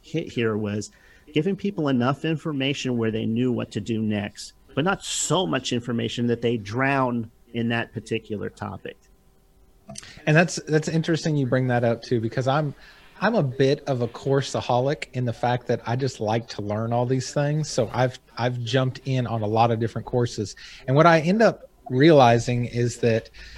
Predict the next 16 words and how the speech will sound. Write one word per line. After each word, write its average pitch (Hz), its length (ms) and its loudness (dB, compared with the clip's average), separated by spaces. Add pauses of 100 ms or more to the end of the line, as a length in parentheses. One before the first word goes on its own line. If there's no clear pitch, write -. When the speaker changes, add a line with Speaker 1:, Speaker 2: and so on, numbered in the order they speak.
(140)
Speaker 2:
there's 127 180 4
a 110 60 0
ton 160 340 0
of 139 100 0
detail 147 460 2
in 156 120 2
there. 165 400 0
And 120 160 0
what 127 120 4
I 123 100 6
take - 400 0
out 131 200 4
of 131 120 2
most 143 320 0
of 147 80 0
them 156 300 0